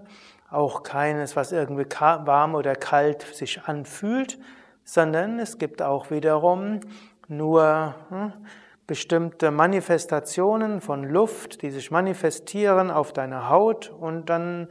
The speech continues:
schwingt etwas schneller oder langsamer und ist mehr ausgedehnt, weniger ausgedehnt und das wird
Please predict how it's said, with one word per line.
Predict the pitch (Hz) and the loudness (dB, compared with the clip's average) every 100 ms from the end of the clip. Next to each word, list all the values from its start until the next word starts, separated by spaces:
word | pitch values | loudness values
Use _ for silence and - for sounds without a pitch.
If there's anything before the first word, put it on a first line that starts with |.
| - - - | -14 -20 -20
schwingt | - - 220 220 202 | -6 4 4 4 2
etwas | 175 170 156 | 4 4 2
schneller | - 185 202 208 185 | 0 4 8 8 8
oder | 156 | 4
langsamer | 151 160 214 208 196 185 180 | 4 4 2 0 0 2 0
und | |
ist | 165 - | -4 -2
mehr | 170 180 165 | 2 4 2
ausgedehnt, | 160 - 160 151 147 131 | 0 -4 -4 -2 -2 0
weniger | 160 208 202 190 170 | 0 0 4 4 6
ausgedehnt | 170 160 170 156 160 160 160 | 2 -2 -6 0 0 0 -4
und | 156 147 | 0 2
das | 170 - | 2 0
wird | 156 160 | 0 0